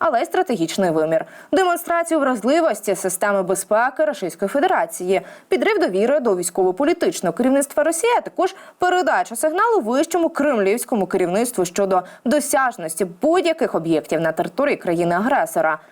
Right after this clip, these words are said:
наголошує видання. Втім, маємо розуміти, що наш ворог все ще небезпечний. Нині російські військові вкотре атакували Харків ударними безпілотниками.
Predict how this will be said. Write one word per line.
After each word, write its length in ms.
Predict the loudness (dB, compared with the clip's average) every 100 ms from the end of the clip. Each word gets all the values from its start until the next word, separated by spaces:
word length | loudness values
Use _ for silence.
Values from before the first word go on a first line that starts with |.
| _
наголошує 840 | 0 0 0 0 0 0 2 2 0 -4 -2
видання. 580 | 0 0 -2 -2 -6 -8 _ -18
Втім, 220 | -2 0
маємо 240 | 2 2 0
розуміти, 520 | 0 0 0 2 0
що 180 | 0 -2
наш 200 | -2 0
ворог 340 | 0 2 0
все 260 | -2 -2 -2
ще 320 | -2 -2 -2
небезпечний. 800 | 0 0 0 0 -2 -2 -2 0 0
Нині 220 | 2 2
російські 400 | 0 0 0 2
військові 360 | 0 0 0 0
вкотре 380 | 0 -2 0
атакували 440 | -2 -2 0 2 2
Харків 520 | 0 0 0 -4 -4
ударними 480 | 0 0 0 0 0
безпілотниками. 960 | 0 0 0 2 2 0 0 0 0